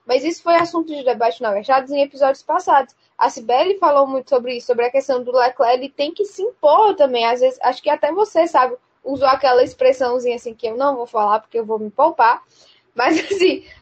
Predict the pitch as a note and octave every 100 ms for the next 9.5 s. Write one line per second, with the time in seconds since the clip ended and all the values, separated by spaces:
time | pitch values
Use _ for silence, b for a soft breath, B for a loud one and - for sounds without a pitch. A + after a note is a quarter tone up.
0 | _ - C#4+ F4+ B4+ B4+ B4 F4 F#4+ G4
1 | F#4 D#4+ A4+ B4 _ C#4+ G4 A#4 - C5+
2 | - A#3 A#3+ C4 C#4+ D4 C#4 F4 E4 E4+
3 | F4+ F4 G#4 F4 B3+ A#3+ A3+ C#4+ D#4+ F#4
4 | D#4+ E4 E4 G#4+ C#4+ C#4 D4 C#4+ D4+ D4+
5 | D4 D#4+ C#4+ A3+ - _ _ _ _ A#3
6 | A#3 A3+ A3+ A3+ - - A#3+ C4 B3+ C4
7 | B3+ - B3+ B3+ B3+ C4+ B3+ B3 A#3 C4+
8 | D4+ C4 D4 D4 D4+ C#4 C#4 B3+ A#3+ -
9 | C4 C#4 C#4 B3 A3